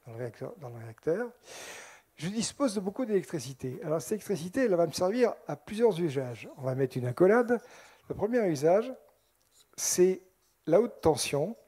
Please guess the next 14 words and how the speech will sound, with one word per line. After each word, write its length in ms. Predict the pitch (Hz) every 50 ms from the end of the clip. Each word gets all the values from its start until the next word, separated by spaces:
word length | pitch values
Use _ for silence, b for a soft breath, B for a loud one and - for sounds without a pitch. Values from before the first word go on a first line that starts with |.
| B B B B B B B B B
Ça 180 | - - 156
va 80 | 165 208
être 160 | 202 170 156
d'alimenter 640 | 156 220 226 254 247 240 226 208 196 - - 240 233
les 120 | 196 165
bords 200 | 151 175 208 202
d'attaque 680 | 185 165 156 - - - 147 139 - - - - - _ _ _ _ _ _ _ _ _ _ _ _ _ _ -
de 80 | 131
mon 180 | 135 151 156 147 139
engin 400 | 139 127 117 143 160 196 208 185 _ _ _ b b b b b b b b b b b b b _ -
de 60 | 147
façon 420 | 151 202 202 - - - 240 214
à 80 | 180 156
créer 560 | - - - - 202 190 190 175 160 151